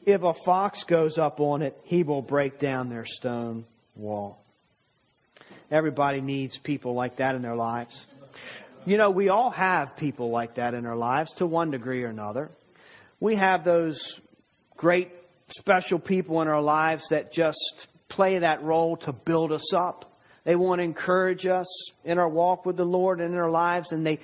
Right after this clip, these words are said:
they mean everything for our good. And then there are those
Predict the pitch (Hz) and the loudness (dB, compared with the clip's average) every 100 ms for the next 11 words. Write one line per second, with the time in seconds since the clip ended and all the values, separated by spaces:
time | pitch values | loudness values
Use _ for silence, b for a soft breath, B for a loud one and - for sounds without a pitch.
0 | B B 165 180 196 180 175 185 180 185 | B B 0 2 2 2 2 0 -2 -2
1 | 180 - 175 160 151 165 175 - - _ | -2 -2 -2 0 2 2 0 -6 -20 _
2 | b b b b b b - 185 214 233 | b b b b b b -4 0 0 2
3 | 220 214 208 202 214 226 | 2 2 4 2 2 -2